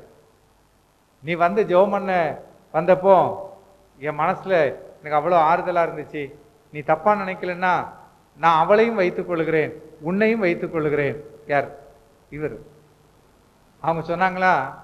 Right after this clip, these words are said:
"ஏங்க, நீங்க என்னை வச்சுக்கிடணுங்கிறதுக்காக, நான் உங்க கூட சேர்ந்து வாழணுங்கிறதுக்காக நான் உங்களுக்கு ஜெபம் பண்ண வரல.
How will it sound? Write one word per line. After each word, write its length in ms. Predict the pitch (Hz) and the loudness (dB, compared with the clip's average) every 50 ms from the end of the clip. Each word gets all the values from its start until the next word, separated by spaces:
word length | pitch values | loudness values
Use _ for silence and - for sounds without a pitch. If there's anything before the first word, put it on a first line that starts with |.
| - - - 151 | -20 -18 -12 -8
"ஏங்க, 160 | 165 190 196 | -6 -4 -4
நீங்க 200 | 180 190 190 190 | -4 -4 -6 -6
என்னை 180 | 185 175 180 170 | -8 -6 -4 -2
வச்சுக்கிடணுங்கிறதுக்காக, 1300 | 160 160 165 - 208 214 208 208 202 208 196 190 190 185 175 185 165 175 175 170 165 165 185 190 214 214 - - - - - _ _ _ _ _ _ _ _ _ _ | -2 -2 -2 -2 -4 -2 -2 -2 -2 -4 -6 -6 -8 -6 -6 -6 -4 0 0 0 0 2 0 0 0 -2 -4 -12 -20 -20 -20 _ _ _ _ _ _ _ _ _ _
நான் 220 | 139 160 175 196 190 | 2 6 6 6 6
உங்க 200 | 190 190 185 175 | 2 -4 -4 -2
கூட 200 | 180 214 220 196 | 0 0 0 0
சேர்ந்து 380 | 196 190 185 190 208 220 214 | 0 0 2 2 2 0 -2
வாழணுங்கிறதுக்காக 1040 | 190 170 165 170 190 214 220 214 214 220 214 196 196 185 190 185 190 185 180 190 214 | 0 2 4 4 4 2 2 0 -4 -6 -6 -6 -6 -6 -6 -4 0 0 0 0 0
நான் 140 | 208 196 185 | 0 -2 -2
உங்களுக்கு 380 | 185 180 180 180 175 151 170 | -2 -6 -8 -8 -8 -4 -2
ஜெபம் 120 | 180 185 185 | -2 -2 -2
பண்ண 280 | 190 180 175 165 160 | -4 -4 -2 -2 -2
வரல. 300 | 156 151 156 151 139 117 | -2 0 0 -2 -2 -2